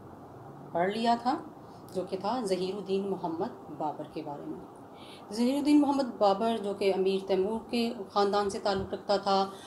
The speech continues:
और जिसकी वालदा का नाम कतलक बेगम और बाप का नाम उमर शेख मिर्ज़ा था।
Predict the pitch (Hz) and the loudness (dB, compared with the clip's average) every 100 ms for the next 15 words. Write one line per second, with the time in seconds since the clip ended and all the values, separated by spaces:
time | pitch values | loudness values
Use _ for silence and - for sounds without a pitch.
0 | - - 175 160 156 160 - 185 170 160 | -14 -2 -2 0 -4 -6 -2 0 2 4
1 | 185 185 180 170 175 - 185 - 226 220 | 2 2 2 2 0 0 -2 0 -2 0
2 | 196 190 196 196 - 175 160 262 - 160 | 2 4 4 2 0 0 0 0 -4 2
3 | 170 190 - 180 156 151 302 - - 180 | 2 2 2 0 2 -2 -6 -8 -8 -6
4 | 185 175 - 170 185 - 170 156 156 151 | -2 -2 0 -2 -2 -2 -2 -2 -4 -4
5 | 156 156 | -6 -6